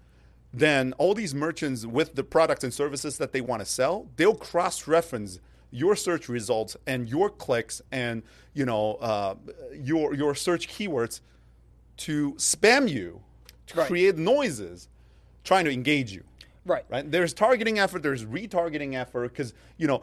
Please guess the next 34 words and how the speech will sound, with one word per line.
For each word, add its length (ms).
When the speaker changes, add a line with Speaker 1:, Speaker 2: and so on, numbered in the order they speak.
Speaker 1:
you 160
may 220
have 220
clicked 400
on 200
that 180
link, 300
I 120
don't 120
know, 260
a 40
month 260
ago, 260
two 200
months 220
ago. 340
Speaker 2:
Right. 260
Speaker 1:
And 220
if 180
you 100
don't 200
show 320
interest 420
in 120
buying 400
that 200
product 320
right 240
now, 220
doesn't 400
mean 500
that 180
you 120
might, 420